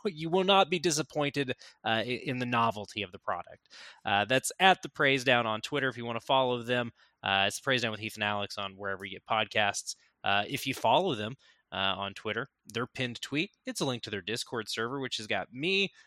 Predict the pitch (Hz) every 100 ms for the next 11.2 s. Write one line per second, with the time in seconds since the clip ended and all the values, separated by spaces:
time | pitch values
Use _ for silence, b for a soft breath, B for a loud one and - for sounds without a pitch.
0 | b 98 92 107 196 208 190 139 - 220
1 | 226 175 190 - 175 147 127 117 113 104
2 | 101 117 - 117 107 107 - - 113 113
3 | 113 113 110 - _ 160 151 147 123 127
4 | 117 - 110 _ _ - 110 98 - -
5 | 104 107 98 107 98 117 107 - 170 147
6 | 135 117 117 110 - 120 104 104 - 101
7 | 104 110 101 - - 117 107 98 98 -
8 | _ - - 107 139 123 104 117 107 -
9 | 135 110 101 98 - 107 104 104 98 95
10 | b b b - 113 113 104 123 - 117
11 | 104 -